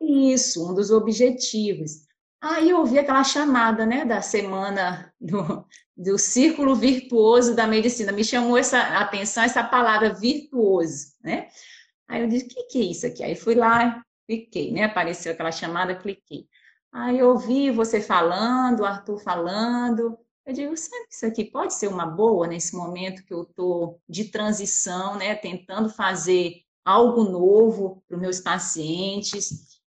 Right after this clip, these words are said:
É, aí eu olhei, assisti aquela semana completa do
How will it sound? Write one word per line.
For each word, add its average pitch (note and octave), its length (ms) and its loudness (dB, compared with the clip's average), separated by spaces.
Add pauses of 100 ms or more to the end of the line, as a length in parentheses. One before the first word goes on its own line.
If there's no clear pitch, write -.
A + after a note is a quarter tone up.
(120)
É, E3+ 760 -2
aí D#4 200 2
eu G4+ 300 4
olhei, B3 400 8
assisti B3 500 2
aquela F#3+ 240 0
semana F3 400 -4
completa F#3 680 -4
do E3+ 160 -14